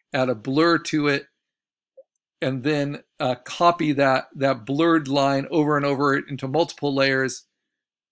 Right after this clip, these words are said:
make them all multiply layers so they all stack on top of each other just to kind of thicken their line, to kind of bold it up so it shows up. So don't be afraid of your line weight.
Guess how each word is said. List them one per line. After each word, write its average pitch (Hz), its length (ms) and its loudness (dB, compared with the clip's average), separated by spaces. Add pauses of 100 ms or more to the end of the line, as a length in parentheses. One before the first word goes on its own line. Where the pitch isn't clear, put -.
make 147 200 0
them 143 140 -2
all 151 180 2
multiply 147 640 0
layers 135 440 0
so 143 80 -4
they 135 120 0
all 143 160 2
stack 151 400 0
on 135 160 -2
top 147 220 -2
of 135 80 -8
each 127 140 -6
other 131 160 -4
just - 340 -2
to 139 140 -2
kind 135 200 -6
of 120 80 -6
thicken 143 460 -6
their 123 160 -4
line, 123 420 -4
to - 80 -20
kind 127 200 -10
of 110 160 -12
bold 127 280 -4
it 120 120 -6
up 127 240 -6 (960)
so 135 200 -8
it 123 140 -8
shows 127 400 -4
up. 131 240 -8 (2000)
So - 140 -6
don't 156 240 -4
be 170 120 0
afraid 165 440 0
of 151 120 -2
your 147 140 0
line 135 300 -2
weight. 123 200 -10